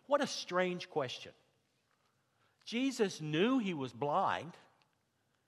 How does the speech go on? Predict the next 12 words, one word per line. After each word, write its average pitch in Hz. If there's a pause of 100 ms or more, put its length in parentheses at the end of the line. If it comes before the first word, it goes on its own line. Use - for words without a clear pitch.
(480)
What 294
a 277
strange 277
question. 254 (1700)
The 107
response 165
was, 113
"Rabbi, 135
I 139
want 156
to -
see." 147